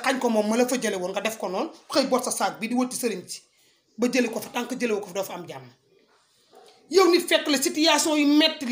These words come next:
lekkoo, naanoo, say nelaw doyul. Nit xar tànk tubayam di la xettali, di la xettali, ba nga ne jotu taxaw. Sab ko lu wër la léegi lekk nga ba suur yaa ngi sol mbubb ak a sañse. Daal di koy jël def ko noonu, bëgg a toog koo teg bët mi ngi fi.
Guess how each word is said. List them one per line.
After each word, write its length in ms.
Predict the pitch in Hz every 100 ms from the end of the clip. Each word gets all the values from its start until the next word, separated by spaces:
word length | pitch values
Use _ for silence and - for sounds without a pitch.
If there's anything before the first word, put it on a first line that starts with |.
| 254
lekkoo, 440 | 277 277 277 247
naanoo, 560 | 254 262 262 247 233 220
say 200 | 220 220
nelaw 300 | 214 180 165
doyul. 240 | 165 131 - _ _ _ _ _ _ _
Nit 140 | 294 -
xar 180 | 285
tànk 260 | 285 247 247
tubayam 260 | 269 233 226
di 80 | 254
la 100 | 247 -
xettali, 400 | 262 254 240 220
di 80 | 233
la 100 | 240
xettali, 300 | 262 254 254
ba 100 | 285
nga 80 | 302
ne 80 | 302
jotu 240 | 233 349 339
taxaw. 260 | 294 240 - - _ - -
Sab 240 | 359 359
ko 120 | 349
lu 160 | 320 302
wër 100 | 311
la 80 | 302
léegi 220 | 294 302
lekk 200 | 302 320
nga 100 | 285
ba 100 | 320 381
suur 160 | 392 370
yaa 160 | 320
ngi 80 | 294
sol 160 | 302 285
mbubb 220 | 262 240
ak 100 | 269
a 40 |
sañse. 320 | 254 247 - 196 - - _ _ _ _ _
Daal 180 | 269 294
di 40 |
koy 120 | 294 262
jël 120 | 254
def 160 | 277 262
ko 120 | 294
noonu, 220 | 311 415 - - -
bëgg 120 | 277
a 20 |
toog 180 | 294 302
koo 120 | 302 277
teg 160 | -
bët 140 | 277 285
mi 100 | 427
ngi 100 | 392
fi. 140 | -